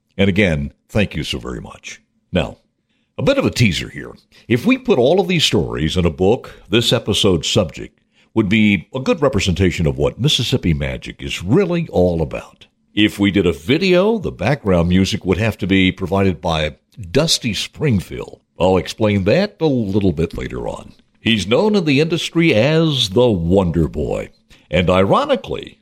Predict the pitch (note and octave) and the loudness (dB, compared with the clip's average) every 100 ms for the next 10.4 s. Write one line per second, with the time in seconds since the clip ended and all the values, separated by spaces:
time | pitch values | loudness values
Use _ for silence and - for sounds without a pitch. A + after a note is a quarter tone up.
0 | _ D#2+ E2 G2 E2 D2 C2+ F#2 C3 - | _ -2 2 2 2 2 0 0 2 0
1 | B2 G#2 - A2 D#3 F#2 C2+ F2 - E2+ | 0 -2 2 2 2 0 0 -2 -2 -2
2 | G#2+ F2 E2 F2 E2+ B2 A#2+ D3 - F#3 | 0 0 2 2 2 -2 -4 -4 -2 -2
3 | C4 - - - _ _ _ _ _ F2+ | -2 -6 -12 -18 _ _ _ _ _ 2
4 | A#2+ C#3 C3 A#2 A2 D#3 - C#3 B2+ D#3+ | 6 6 4 4 4 2 0 0 2 2
5 | G3+ G#3 D3+ - B2 G#3 - - G2+ F#2+ | 2 0 0 2 2 2 2 0 2 2
6 | F2 D2+ - D3+ D2+ - - C2+ C#2+ - | 2 0 0 0 -2 -8 -10 -10 -8 -2
7 | F2 - _ - G2+ D#2 E2 D3 F3+ F#3+ | -2 -2 _ -2 0 0 0 0 -2 -2
8 | D3+ - D3+ - G#2+ - - _ _ _ | -4 0 -2 -2 -12 -18 -20 _ _ _
9 | _ _ _ - A2+ - - D#2+ C#2 G2 | _ _ _ 0 0 -2 -2 -2 0 0
10 | F#2 - G2 F#2+ | 0 0 2 2